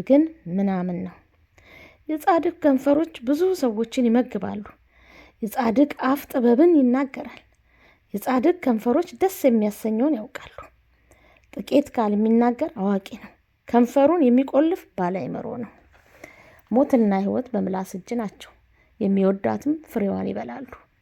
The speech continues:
አፉንም ይ-፣ ምላሱን የሚጣፉና ምላሱን የሚጠብቅ ነፍሱን ከመከራ ይጠብቃል። ሕይወትን የሚፈልግ ማን ነው? በጎን ዘመን ለማየት የሚወድ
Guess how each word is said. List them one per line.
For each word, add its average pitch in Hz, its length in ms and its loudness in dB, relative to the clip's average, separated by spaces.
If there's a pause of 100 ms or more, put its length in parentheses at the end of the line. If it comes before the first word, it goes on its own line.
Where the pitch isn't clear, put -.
(480)
አፉንም 262 460 2
ይ-፣ 226 260 -2
ምላሱን 220 520 -2 (300)
የሚጣፉና 208 760 0
ምላሱን 226 400 0
የሚጠብቅ 262 460 2 (1500)
ነፍሱን 196 480 0
ከመከራ 196 460 -4
ይጠብቃል። - 580 -8 (760)
ሕይወትን 320 380 2
የሚፈልግ 175 560 -4
ማን 196 300 -4
ነው? 226 140 -4 (480)
በጎን 247 380 4
ዘመን 226 400 -2
ለማየት 190 420 -4
የሚወድ 151 460 -8